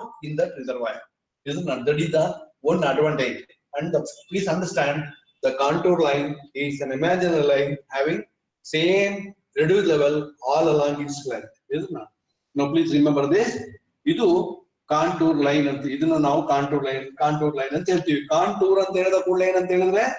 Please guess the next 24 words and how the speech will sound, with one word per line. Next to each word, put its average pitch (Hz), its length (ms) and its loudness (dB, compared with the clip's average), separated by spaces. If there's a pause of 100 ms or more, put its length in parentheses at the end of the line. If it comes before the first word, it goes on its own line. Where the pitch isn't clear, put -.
(400)
ಆ 165 160 2
ಲೈನ್, 180 360 0 (240)
ಕಾಂಟೂರ್ 175 440 -2
ಲೈನ್ 175 280 0
ಎಲ್ಲಿದೆ, 160 320 0 (440)
ಅದ್ರದ್ದು 160 340 -2
ವ್ಯಾಲ್ಯೂ 175 340 2 (380)
ಸೇಮ್ 139 260 0
ಇದೆ. 110 240 -14 (320)
ನಾವು 147 120 2 (100)
ಬೇರೆ 160 200 2
ಬೇರೆ 180 140 2 (100)
ಪರ್ಪಸ್‌ಗೂ 180 360 -2 (100)
ಕೂಡ 180 180 2
ಅದನ್ನ 165 220 0 (100)
ಕಾಂಟೂರ್ 165 340 0
ಅಂತ 156 120 -4 (120)
ಯೂಸ್ 165 180 0
ಮಾಡ್ತೀವಿ, 143 280 -2 (100)
ಟೆಂಪರೇಚರ್ 160 460 0
ಕಾಂಟೂರ್ 156 280 2
ಅಂತ 151 160 -6
ಹೇಳ್ತೀವಿ. 135 300 -6 (220)
ಒಂದು 151 140 -6